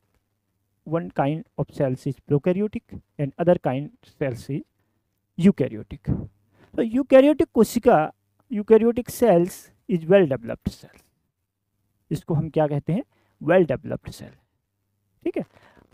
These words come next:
अब well developed cell है, तो इसका मतलब जो इसमें cell organelles हैं या इसका जो functions है या another जो things हैं, वो कुछ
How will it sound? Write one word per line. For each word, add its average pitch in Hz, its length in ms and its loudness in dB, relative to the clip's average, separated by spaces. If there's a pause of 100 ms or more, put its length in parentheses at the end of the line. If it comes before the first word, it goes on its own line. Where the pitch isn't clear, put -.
(220)
अब 247 100 4 (380)
well 254 320 6
developed 254 480 6
cell 247 220 4
है, 233 120 0 (360)
तो 214 120 2 (720)
इसका - 280 4
मतलब 214 440 2
जो 208 240 4
इसमें 190 360 -4
cell 170 280 -2 (120)
organelles 160 560 -2
हैं 170 260 -6 (560)
या 175 260 4
इसका 131 280 -4
जो 135 120 -2 (120)
functions 202 560 -6
है 190 140 -4 (380)
या 185 340 6 (720)
another 262 340 4
जो 208 140 0 (100)
things 220 280 -2
हैं, 170 220 -6 (200)
वो 208 280 6 (1300)
कुछ - 220 -4